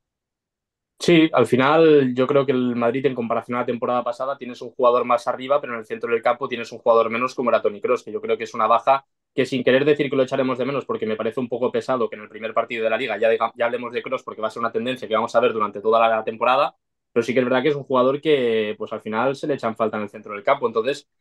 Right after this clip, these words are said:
lo sumas en ataque, pero lo pierdes en el centro y cuando pierdes un jugador tan bueno en el centro, pues pierdes esa solidez defensiva que da la sensación de que a veces el equipo está muy partido, como pasó ayer. Y mucho más con el Mallorca, que yo creo, no sé si a mis compañeros les parece igual, pero a mí me sorprendió mucho,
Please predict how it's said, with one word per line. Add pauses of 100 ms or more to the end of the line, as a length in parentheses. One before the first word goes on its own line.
(180)
lo
sumas
en
ataque,
pero
lo
pierdes
en
el
centro
y
cuando
pierdes
un
jugador
tan
bueno
en
el
centro,
pues
pierdes
esa
solidez
defensiva
que
da
la
sensación
de
que
a
veces
el
equipo
está
muy
partido,
como
pasó
ayer. (400)
Y
mucho
más
con
el
Mallorca,
que
yo
creo,
no
sé
si
a
mis
compañeros
les
parece
igual,
pero
a
mí
me
sorprendió
mucho,